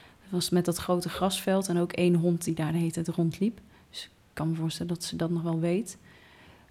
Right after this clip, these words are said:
Ehm, en toen hebben we ook echt, echt gewoon een heel gesprek gehouden. Ik ben toen ook heel open geweest en, eh, ik heb haar een spiegel voorgehouden en ik heb haar uit mijn eigen ervaringen verteld. En voor haar was dat wel echt een omslagpunt,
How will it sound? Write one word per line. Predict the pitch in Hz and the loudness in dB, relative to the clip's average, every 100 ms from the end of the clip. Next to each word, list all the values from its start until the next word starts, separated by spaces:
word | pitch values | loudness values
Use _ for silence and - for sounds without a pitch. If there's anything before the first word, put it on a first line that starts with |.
| _ | _
Ehm, | 196 196 185 180 180 - - - _ _ _ - - _ | 4 8 8 8 6 -2 -16 -20 _ _ _ -20 -20 _
en | - | -4
toen | 190 196 | 4 6
hebben | 196 196 | 6 6
we | |
ook | 190 | 4
echt, | - - - | 0 -2 -6
echt | - 233 - - - - | -2 -2 -2 -12 -12 -12
gewoon | - - 220 | -6 2 6
een | 208 196 | 10 10
heel | 220 233 | 10 10
gesprek | - - 208 226 | 6 2 2 2
gehouden. | 208 202 202 | 4 6 6
Ik | 190 | 6
ben | 190 | 4
toen | 190 | 4
ook | 185 | 4
heel | 196 202 | 4 4
open | 196 202 196 | 4 4 2
geweest | 196 180 180 180 185 - - | 2 4 4 4 2 -4 -4
en, | 180 175 175 175 170 | 0 2 2 0 -2
eh, | 165 165 165 170 - - - | -2 0 -2 -4 -10 -20 -16
ik | - | -4
heb | 185 | 0
haar | 185 | 2
een | 165 | 2
spiegel | - 214 208 | 0 -2 0
voorgehouden | 190 196 190 175 175 175 170 165 165 | 4 4 4 2 4 4 4 4 0
en | - | -2
ik | 170 | -2
heb | 175 170 | -2 -2
haar | 170 165 - | -2 -2 0
uit | 160 165 | -2 -2
mijn | - | 0
eigen | 180 185 - | 0 0 -2
ervaringen | 170 180 175 170 165 | 0 2 4 4 2
verteld. | 175 - 170 180 190 - - - - - - - - | -2 0 2 2 0 -8 -12 -20 -20 -20 -20 -20 -4
En | 196 190 | 4 4
voor | 185 175 | 6 6
haar | 175 196 | 8 8
was | 214 - | 6 4
dat | 185 | 2
wel | 196 196 | 4 4
echt | 208 - | 2 0
een | 180 | 0
omslagpunt, | 185 202 - 165 - - 165 190 196 - | 4 2 2 0 -2 2 4 4 2 -4